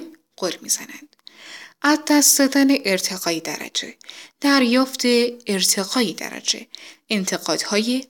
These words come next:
مغرضانه، قدر نشناسی،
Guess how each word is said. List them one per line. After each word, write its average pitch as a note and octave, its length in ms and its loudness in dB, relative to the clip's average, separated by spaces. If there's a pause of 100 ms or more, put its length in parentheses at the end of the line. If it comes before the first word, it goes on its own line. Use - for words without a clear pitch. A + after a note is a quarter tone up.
مغرضانه، - 760 -4 (640)
قدر C4+ 380 4
نشناسی، G#3+ 680 0